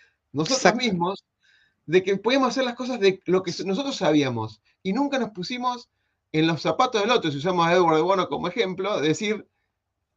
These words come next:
Speaker 1: "Ah, pero ellos también pueden as-, ayudar tal cual, lo que pasa es que yo no lo sé hacer". Es,
Speaker 2: Ujú.
Speaker 1: es, eso es lo de la inclusión. Yo levanto la mano y aplaudo por esta iniciativa que, que, que estás mencionando. No sabía que venía de hace mucho, porque hoy, hoy por hoy todas las grandes empresas,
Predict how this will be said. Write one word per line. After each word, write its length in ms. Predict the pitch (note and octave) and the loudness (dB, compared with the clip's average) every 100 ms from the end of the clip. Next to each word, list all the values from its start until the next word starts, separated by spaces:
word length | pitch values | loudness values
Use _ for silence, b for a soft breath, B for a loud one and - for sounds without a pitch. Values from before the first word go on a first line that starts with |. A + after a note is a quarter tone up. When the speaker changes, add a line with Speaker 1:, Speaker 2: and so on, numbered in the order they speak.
| - | -10
Speaker 1:
"Ah, 100 | G#3 | -2
pero 340 | F3+ E3+ - _ _ - | 0 0 -2 _ _ -10
ellos 180 | C#4 A#3+ | -8 -6
también 420 | C#3+ A#3+ C#4+ - _ _ _ - | -6 -4 -4 -6 _ _ _ -8
pueden 240 | B3+ C4+ | -4 -4
as-, 180 | F#3 - | -6 -6
ayudar 380 | - - A3 B3 - | -6 -2 -2 -2 -4
tal 200 | A#3 F#3 | -4 -2
cual, 280 | C4 A#3 - | -2 -2 -2
lo 160 | C#3+ | -4
que 60 | - | -4
pasa 140 | B3+ | -6
es 40 | A#3+ | -4
que 120 | C4 | -4
yo 60 | C4 | -2
no 80 | |
lo 100 | A3+ | -4
sé 120 | - A#3 | -4 -6
hacer". 480 | - A#3+ C4 G2+ - _ _ _ _ _ _ | -2 -2 -2 -6 -16 _ _ _ _ _ _
Es, 200 | - F3 | -2 2
Speaker 2:
Ujú. 60 | F#3 | 4
Speaker 1:
es, 180 | A#3 - | 4 2
eso 260 | B3+ B3+ B3+ | -4 -4 -2
es 40 | |
lo 60 | A3 | 2
de 80 | |
la 60 | F#3 | 2
inclusión. 480 | D#3+ D#3 A3 A#3+ A#3 b b | 0 0 0 0 -4 b b
Yo 160 | - G#3+ | 2 4
levanto 340 | G#3 G3+ F#3+ | 4 2 2
la 100 | E3 | 2
mano 140 | F#3 G3+ | 2 2
y 80 | E3 | 2
aplaudo 640 | D3 D#3 E3 F#3 G3 F#3+ | 2 2 4 4 2 0
por 160 | C3+ | 0
esta 160 | C#3+ C#3+ | 0 0
iniciativa 600 | C#3 C3 A#2+ C#3 D3+ D#3 | -2 0 -2 0 0 0
que, 220 | B2 A#2+ A#2+ | -2 -4 -4
que, 180 | B2 A2 | -6 -6
que 60 | A#2 | -6
estás 180 | C#3 C#3 | -4 -4
mencionando. 600 | B2 C3 C3 D3+ E3+ F3 b | -2 -2 0 0 -2 -6 b
No 100 | - | -6
sabía 240 | - E3+ E3+ | 0 0 2
que 100 | D3 | 2
venía 280 | B2+ D3 C#3+ | 2 2 2
de 100 | C3+ | 0
hace 160 | - | -2
mucho, 460 | B2 C#3 - F#3 - _ _ | -2 -2 -2 -4 -6 _ _
porque 220 | A#2 A2 | -4 6
hoy, 100 | E3+ G#3+ | 8 8
hoy 120 | E3+ F3+ | 6 4
por 120 | E3+ | 4
hoy 60 | F#3 | 4
todas 120 | F3+ | 4
las 100 | E3 | 2
grandes 280 | D#3+ F3 E3+ | 2 0 -2
empresas, 540 | C3+ F#3 A3 G3+ - | -2 -2 -2 -4 -6